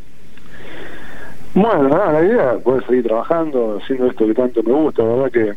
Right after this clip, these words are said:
los últimos dos años en Quilmes disfrutamos muchísimo, muchísimo cada minuto de, de trabajo que tuvimos ahí, con los dirigentes, con, con Diego, con otro que era el manager, con el cuerpo técnico, con la gente que trabajaba en el club, con los jugadores.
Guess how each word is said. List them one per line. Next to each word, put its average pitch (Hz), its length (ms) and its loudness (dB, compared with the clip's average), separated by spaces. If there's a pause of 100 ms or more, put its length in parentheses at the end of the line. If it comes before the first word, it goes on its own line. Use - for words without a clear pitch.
los 113 160 -2
últimos 123 280 -2
dos - 140 -4
años 120 180 2
en 110 40 0
Quilmes 107 760 -2
disfrutamos 117 460 -2
muchísimo, 110 680 -4
muchísimo 117 680 0
cada 135 240 2
minuto 127 380 0
de, 113 580 2 (500)
de 120 120 0
trabajo 123 460 -2
que 110 60 0
tuvimos 120 360 0
ahí, 135 380 2
con 110 140 -2
los 104 80 -2
dirigentes, 117 680 0
con, 104 320 -4 (640)
con 110 240 0
Diego, 117 340 2
con 113 140 2
otro 110 180 0
que 110 60 2
era 110 100 2
el 107 60 0
manager, 110 520 0
con 107 220 -6
el 104 60 -6
cuerpo 110 260 0
técnico, 110 540 0
con 107 180 -4
la 104 100 0
gente 113 240 0
que 107 60 0
trabajaba 104 360 0
en 107 60 0
el 104 80 -4
club, 117 280 0
con 104 140 0
los 101 80 -6
jugadores. 110 760 0